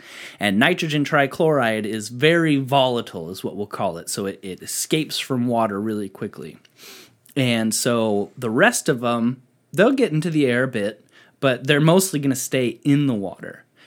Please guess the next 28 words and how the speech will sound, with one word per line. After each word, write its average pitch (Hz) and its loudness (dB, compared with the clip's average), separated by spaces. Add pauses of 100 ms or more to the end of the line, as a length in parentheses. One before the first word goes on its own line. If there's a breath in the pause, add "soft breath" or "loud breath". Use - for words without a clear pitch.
And 123 2
nitrogen 139 2
trichloride 127 2
is 113 -2
gonna 117 -2
leave 160 0
the 160 -4
water 143 2
as 127 -6
fast 135 -2
as 123 -8
it 120 -8
can 110 -4
and 104 -4
get 98 -8
into 101 -12
the 101 -10
air, 131 2 (360 loud breath)
where 123 0
we 123 0
breathe 117 -2
it 104 -4
in, 104 -2
and 107 -2
it 104 -10
causes 98 -4
all 90 -8
these 92 -8